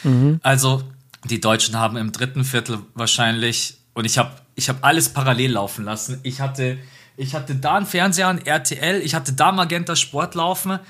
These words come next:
Speaker 2: und ich hatte nebenbei sogar noch,
Speaker 1: <laughs>
Speaker 2: äh, Sch-, äh, Sport, äh, Sportstudio hat, äh, hier Radioübertragung und so gemacht. Also ich hatte alles drei, natürlich nicht,
Speaker 1: <laughs>
Speaker 2: natürlich nicht alle
Speaker 1: Warum denn?
Speaker 2: Ja, natürlich nicht alle drei auf der gleichen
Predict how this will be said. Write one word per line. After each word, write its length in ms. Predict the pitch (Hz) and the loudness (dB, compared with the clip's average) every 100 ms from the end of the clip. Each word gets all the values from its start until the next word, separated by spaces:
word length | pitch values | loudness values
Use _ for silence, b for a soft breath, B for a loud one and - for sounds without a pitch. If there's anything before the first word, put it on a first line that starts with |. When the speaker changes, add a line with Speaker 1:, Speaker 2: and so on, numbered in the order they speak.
| B B | B B
Speaker 2:
und 100 | 165 | -2
ich 100 | 170 | 0
hatte 200 | 170 - | 0 0
nebenbei 480 | 156 175 170 139 160 | 0 2 2 2 4
sogar 240 | 147 165 165 | 4 6 6
noch, 180 | 165 | 4
Speaker 1:
<laughs> 80 | 156 | 0
Speaker 2:
äh, 220 | 147 143 | 2 4
Sch-, 240 | 143 - 139 | 4 4 2
äh, 180 | 139 135 | 2 4
Sport, 640 | - 143 147 147 135 - - | 2 2 2 2 0 -2 -2
äh, 140 | 123 | -4
Sportstudio 760 | 113 - - 120 127 - 117 117 | -4 -4 -4 -2 -2 -2 -4 -4
hat, 280 | 113 - 104 | -4 -8 -6
äh, 240 | 110 107 | -4 -6
hier 240 | - 117 | -4 -2
Radioübertragung 1200 | 110 110 104 113 127 117 117 110 - 110 110 107 | 0 -2 -2 2 2 0 -2 -4 -2 -2 -2 -4
und 80 | 107 | -6
so 220 | 104 104 - | -8 -8 -8
gemacht. 400 | 107 107 - - | -2 -2 -2 -8
Also 100 | 110 | -4
ich 80 | |
hatte 260 | 151 139 131 | -4 -6 0
alles 300 | 151 185 - | 0 2 -2
drei, 340 | 135 135 160 165 B - | 0 -2 -2 -6 B -4
natürlich 300 | 131 160 147 | 0 2 4
nicht, 180 | 151 - - | 2 2 -2
Speaker 1:
<laughs> 80 | - | 0
Speaker 2:
natürlich 300 | 147 196 180 | 0 2 2
nicht 160 | 180 | 4
alle 100 | 175 | 6
Speaker 1:
Warum 320 | 175 160 254 311 | 6 6 6 6
denn? 220 | 170 - - 117 | 6 4 2 -2
Speaker 2:
Ja, 100 | 156 | 2
natürlich 260 | 190 196 | 2 2
nicht 180 | 170 143 | -2 0
alle 160 | 180 202 | 0 0
drei 240 | 156 175 | 2 0
auf 80 | 165 | 0
der 100 | 156 | -2
gleichen 260 | 156 160 | -2 -4